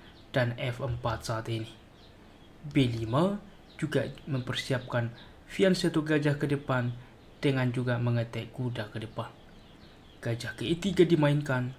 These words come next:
dan gajah ke B tujuh. Juga secara tidak langsung mengancam pion pusat dua kali dan A empat saat ini. Kita lihat apabila pion memukul pion dengan harapan benteng aktif juga mensupport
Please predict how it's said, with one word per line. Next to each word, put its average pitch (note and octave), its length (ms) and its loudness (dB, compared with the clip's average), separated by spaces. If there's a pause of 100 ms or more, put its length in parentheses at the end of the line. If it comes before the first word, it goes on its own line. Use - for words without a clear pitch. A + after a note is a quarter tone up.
(560)
dan C3+ 240 2
gajah B2 400 -4
ke B2 80 0
B A#2 160 -2
tujuh. A#2 360 -8 (680)
Juga B2 240 0
secara E3 400 0
tidak D#3 240 2
langsung D#3 400 2
mengancam D#3 640 2
pion C#3 240 0
pusat C3 480 -2
dua A#2+ 240 -2
kali A#2+ 400 -2 (560)
dan A#2+ 240 2
A C3 240 -2
empat A#2+ 400 -2
saat A#2 240 -4
ini. B2 240 0 (400)
Kita A2+ 240 -4
lihat D3+ 320 0 (320)
apabila C3+ 400 0
pion B2+ 320 -2
memukul B2+ 480 0
pion D#3 320 4
dengan C#3 160 4
harapan B2+ 480 0
benteng C3+ 480 0
aktif D3 400 -4
juga D3 400 0 (320)
mensupport A#2+ 560 -2